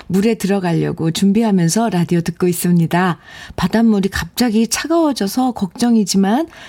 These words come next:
전복, 해삼, 멍게 잡는 재미에 하나도 안 힘들어요. 많이 잡아올게요." <laughs> 네. 아,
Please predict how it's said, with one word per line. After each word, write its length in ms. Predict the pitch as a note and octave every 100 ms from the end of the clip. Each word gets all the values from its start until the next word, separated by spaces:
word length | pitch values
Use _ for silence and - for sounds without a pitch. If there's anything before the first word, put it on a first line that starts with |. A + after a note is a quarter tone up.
| -
전복, 680 | - G#3+ G#3 F#3 G3 G3 F#3+ - - -
해삼, 500 | C4+ C4 B3+ B3 G#3+ A3 - -
멍게 360 | F3 G3 G#3+
잡는 360 | G#3 F#3 F#3 G3
재미에 420 | E3+ D#3 E3 A3
하나도 600 | G#3+ - - F4+ G#4 F4
안 140 | A3
힘들어요. 560 | G3 A3+ F3+ D#3+ C3+ C#3 - - -
많이 360 | - E3 F3+ A#3
잡아올게요." 1500 | D#3+ D#3 F#3+ A#3 F#3+ - G3+ G#3 A3 B3 C#4 D4 C#4 A3+ G3 G3+ G3
<laughs> 240 | F#3+ G#3
네. 680 | E3+ G3 G3+ F3 E3+ F3+ F#3+ G#3 - - - -
아, 680 | - A3 C#4 C#4+ C4 A3 G3